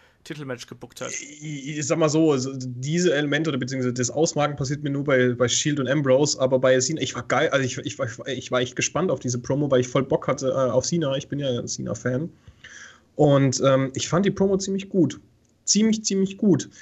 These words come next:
Speaker 2: Und am Ende fand ich tatsächlich auch so, in Hinblick auf dessen, was wir ja besprochen haben, dass, dass, äh,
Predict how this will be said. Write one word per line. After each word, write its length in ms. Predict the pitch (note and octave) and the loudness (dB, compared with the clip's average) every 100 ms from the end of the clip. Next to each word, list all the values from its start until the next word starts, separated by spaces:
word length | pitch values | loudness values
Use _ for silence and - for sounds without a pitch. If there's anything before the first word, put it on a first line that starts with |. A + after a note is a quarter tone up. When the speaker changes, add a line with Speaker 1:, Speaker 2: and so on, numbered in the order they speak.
| - _ | -20 _
Speaker 2:
Und 340 | D#3+ D#3 D3+ - | 2 4 2 0
am 120 | D#3 | 0
Ende 220 | D3+ A3 | 2 2
fand 200 | B3 A3 | 2 0
ich 60 | G#3+ | 0
tatsächlich 420 | G3+ G3 G3 F#3 | -2 -2 -4 0
auch 140 | F3+ | 0
so, 300 | F3+ F#3 E3+ | 2 4 4
in 140 | - D#3 | 2 2
Hinblick 300 | E3+ A#3 A3 | 2 4 2
auf 120 | F3+ | 2
dessen, 240 | F3 F#3+ G3 | 2 0 0
was 100 | F#3 | 2
wir 80 | E3 | 2
ja 80 | |
besprochen 500 | D3+ C#3+ - F3 G3 | 2 -2 -2 -2 2
haben, 180 | E3+ E3+ | 2 2
dass, 240 | D#3 D#3+ - | 0 -2 -2
dass, 280 | C#3+ - - | -2 -4 -4
äh, 180 | A2+ | -6